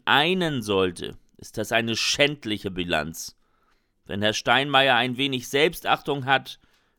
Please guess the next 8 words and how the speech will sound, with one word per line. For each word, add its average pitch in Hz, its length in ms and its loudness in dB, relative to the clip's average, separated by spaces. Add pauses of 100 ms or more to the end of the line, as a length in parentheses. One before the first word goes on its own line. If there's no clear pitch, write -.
(120)
wird 110 200 -2
er 120 60 0
dies 117 200 -4
erkennen 123 720 0 (440)
und 110 180 -6
von 113 200 0
sich 143 280 -4
aus 110 400 -2